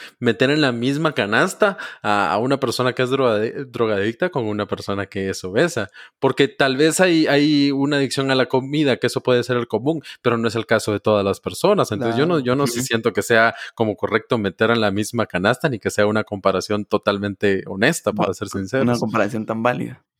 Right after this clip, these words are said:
Speaker 2: Sí, o sea, no es
Speaker 1: Ajá.
Speaker 2: que esté haciendo una generalización imperfecta de que todos las personas obesas
Speaker 3: <laughs>
Speaker 2: están así porque tienen un, un mero vicio. O sea,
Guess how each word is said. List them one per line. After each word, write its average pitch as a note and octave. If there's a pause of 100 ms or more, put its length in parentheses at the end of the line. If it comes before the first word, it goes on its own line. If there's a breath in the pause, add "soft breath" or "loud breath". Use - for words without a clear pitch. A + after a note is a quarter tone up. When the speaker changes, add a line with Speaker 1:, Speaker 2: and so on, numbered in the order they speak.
(200)
Speaker 2:
Sí, B2+
o A2
sea, A#2+
no A#2+
es C3
Speaker 1:
Ajá. C3
Speaker 2:
que C#3
esté B2 (220 soft breath)
haciendo B2
una B2
generalización A#2+
imperfecta A#2+
de A2+
que A2
todos A#2+ (640 soft breath)
las A#2+
personas B2
obesas A#2+
Speaker 3:
<laughs> -
Speaker 2:
están B2
así A#2+
porque A#2
tienen A#2+
un, A#2+
un B2
mero A2+
vicio. F#3
O -
sea, A#2+